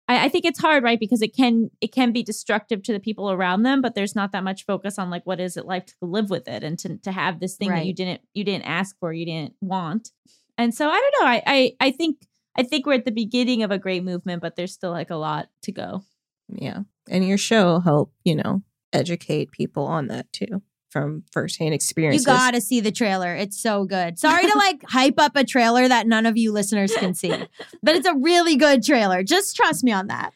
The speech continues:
Speaker 1: <laughs> Thank you. Yeah, I mean, I don't know if it'll sell. We're,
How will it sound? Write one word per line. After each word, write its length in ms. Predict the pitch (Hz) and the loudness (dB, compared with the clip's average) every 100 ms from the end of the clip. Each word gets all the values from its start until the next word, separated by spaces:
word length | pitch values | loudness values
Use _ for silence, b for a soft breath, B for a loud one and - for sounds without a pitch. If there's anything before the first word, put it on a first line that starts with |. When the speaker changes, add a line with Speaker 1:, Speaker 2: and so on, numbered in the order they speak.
| _ | _
Speaker 1:
<laughs> 160 | _ - | _ -4
Thank 640 | 370 339 359 254 277 254 - | 0 2 2 -2 -2 -2 -4
you. 160 | 208 214 | -4 -2
Yeah, 200 | 254 269 | 2 2
I 100 | 294 | 2
mean, 160 | 311 | 0
I 120 | 302 | 2
don't 120 | 330 392 | 0 2
know 140 | 415 | 2
if 120 | 427 | 2
it'll 160 | 359 359 | 0 0
sell. 320 | - 359 320 | 2 2 4
We're, 260 | 269 247 | 4 2